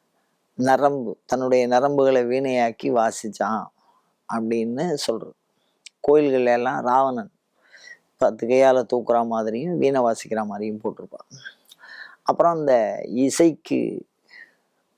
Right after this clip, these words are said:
மகிழ்ந்து சிவபெருமான் தன் கால் ஊன்றுவதிலிருந்து அவனை விடுவித்தார்.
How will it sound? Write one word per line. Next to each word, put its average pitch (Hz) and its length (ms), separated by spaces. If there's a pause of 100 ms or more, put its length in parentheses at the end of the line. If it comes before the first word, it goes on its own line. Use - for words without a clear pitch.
(100)
மகிழ்ந்து 139 640 (1200)
சிவபெருமான் 143 840 (480)
தன் 127 220
கால் 143 360
ஊன்றுவதிலிருந்து 127 880
அவனை 127 360
விடுவித்தார். 123 600